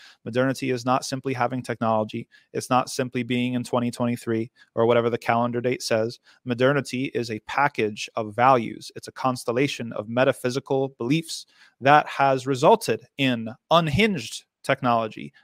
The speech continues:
uh, immoral uh, e-, uh, environmental sort of degradation and destruction, et cetera, et cetera, as he details earlier on in the, in the book. So the question, again, that he's seeking to ask with, uh, the, and with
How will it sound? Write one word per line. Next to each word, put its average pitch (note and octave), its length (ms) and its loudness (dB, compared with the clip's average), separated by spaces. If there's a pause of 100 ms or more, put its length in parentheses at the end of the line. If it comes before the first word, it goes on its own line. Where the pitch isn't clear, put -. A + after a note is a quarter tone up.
(120)
uh, B2 280 4
immoral D#3 680 2 (240)
uh, A#2+ 460 0 (160)
e-, C3 140 -4 (140)
uh, B2 260 -2 (100)
environmental B2 840 0
sort A2+ 220 -10
of A2 60 -10
degradation A#2 640 -4
and A2+ 140 -10
destruction, B2 520 -6 (280)
et - 100 -6
cetera, A#2+ 280 -2
et A2+ 80 -4
cetera, A2+ 460 -4
as F3+ 160 2
he C3 100 -6
details A2+ 600 -8
earlier A#2 280 -4
on A2+ 120 -4
in A2 60 -10
the, G#2+ 60 -10 (160)
in A#2 80 -8
the A2 60 -8
book. A2+ 260 -8 (320)
So C#3+ 180 0
the C3+ 80 -2
question, F#3 520 0 (120)
again, C3+ 360 0
that B2 140 0
he's C3+ 220 -4
seeking C#3 360 -6
to C3+ 220 -4
ask - 320 2
with, C3 180 -8 (220)
uh, B2+ 80 0
the, C3 140 -4 (200)
and F3 220 2
with C#3+ 220 2